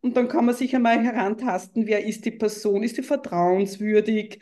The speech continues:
muss ich, also es ist wirklich ein großes Schamthema.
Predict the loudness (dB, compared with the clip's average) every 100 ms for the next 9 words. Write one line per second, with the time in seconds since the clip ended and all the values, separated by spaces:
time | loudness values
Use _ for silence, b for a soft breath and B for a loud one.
0 | B B B 2 2 2 0 -2 -2 -2
1 | 2 0 0 0 0 0 2 2 4 4
2 | 4 2 0 0 0 2 0 0 0 0
3 | -2 -6